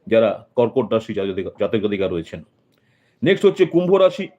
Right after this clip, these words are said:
মঙ্গলের উদ্দীপনা কুম্ভ রাশির স্বাধীন চিন্তাভাবনাকে আরও উদ্দীপ্ত করতে পারে, তবে সংঘাত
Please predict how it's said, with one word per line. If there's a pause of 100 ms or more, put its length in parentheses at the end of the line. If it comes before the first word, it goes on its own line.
(760)
মঙ্গলের (840)
উদ্দীপনা
কুম্ভ
রাশির (560)
স্বাধীন (840)
চিন্তাভাবনাকে
আরও (840)
উদ্দীপ্ত (880)
করতে
পারে,
তবে (640)
সংঘাত